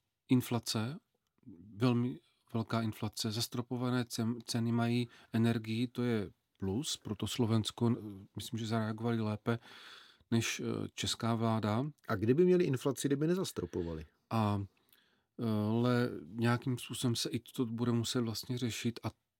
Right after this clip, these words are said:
Speaker 1: teď oni musí také šet-, spořit. A to myslím, že bude velmi brutální. Slováci samozřejmě stěžují jako Češi na ceny, které jsou velmi vysoké, mají nižší mzdy a platy,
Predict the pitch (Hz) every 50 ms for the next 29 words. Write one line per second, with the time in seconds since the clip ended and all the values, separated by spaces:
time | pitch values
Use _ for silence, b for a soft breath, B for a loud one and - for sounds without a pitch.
0 | _ _ - 131 120 - - - - - - _ _ _ _ - 127 123 123 123
1 | 123 127 120 - - 143 131 - 151 - - 156 123 - - 104 - _ _ _
2 | _ - - 117 - - - 110 98 92 95 90 - _ _ _ _ _ _ _
3 | _ _ _ _ - 101 - - 113 139 131 - _ - 120 110 - - 131 117
4 | - 123 120 123 127 117 113 123 120 123 131 127 120 123 117 113 - - 120 117
5 | 120 120 120 120 120 120 120 B B B B B B B 104 104 - - 113 113
6 | 120 120 117 - - - - 131 120 117 113 123 120 113 - - _ _ _ -
7 | 113 104 113 117 117 117 117 - - 127 113 - - 107 - - 123 113 117 120
8 | 113 104 92 - _ _ _ _ - - 107 101 104 117 120 - - 117 113 110
9 | 104 - - 113 98 110 104 104 104 107 101 101 - - - 110 - - 107 107
10 | 120 143 b b b b b b b _ - 110 113 113 113 110 107 104 - -
11 | - 113 110 107 104 110 107 110 107 117 156 185 b b b b b b b b
12 | b b b b b b b b - 107 - - 113 107 - - 117 107 123 160